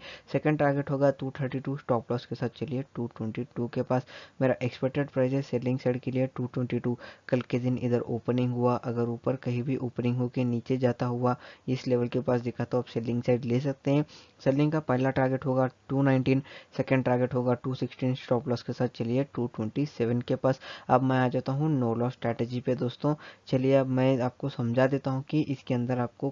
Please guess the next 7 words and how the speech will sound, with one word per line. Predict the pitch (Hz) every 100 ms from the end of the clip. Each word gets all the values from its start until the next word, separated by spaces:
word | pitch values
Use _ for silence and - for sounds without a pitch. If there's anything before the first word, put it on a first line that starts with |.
| -
कैसे | 117 - 110 -
एंट्री | 117 113 127 135
और | - 135 -
कैसे | 117 - 123
एग्जिट | 117 117 127 -
होना | 123 123
चाहिए | - 127